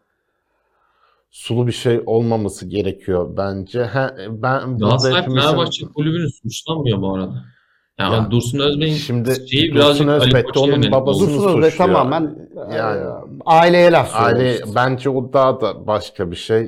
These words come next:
Speaker 1: Yani ikisi de bak, ikisi de bence olmaması gereken bir şey. Bunu da hani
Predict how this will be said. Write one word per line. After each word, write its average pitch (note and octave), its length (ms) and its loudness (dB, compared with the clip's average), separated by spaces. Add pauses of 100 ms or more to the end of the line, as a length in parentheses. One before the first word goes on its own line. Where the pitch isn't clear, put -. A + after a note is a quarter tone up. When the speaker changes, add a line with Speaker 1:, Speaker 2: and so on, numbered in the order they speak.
Speaker 1:
Yani G2+ 320 -6
ikisi A#2 440 -6
de G2+ 120 0
bak, F#2+ 200 -2 (720)
ikisi C3+ 380 -2
de A#2+ 100 2
bence G2+ 280 -4
olmaması F#2+ 540 -6
gereken F#2+ 540 -8
bir F2+ 40 -14
şey. A2 260 -8
Bunu G#2+ 300 -8
da A2+ 180 0
hani G2 240 -8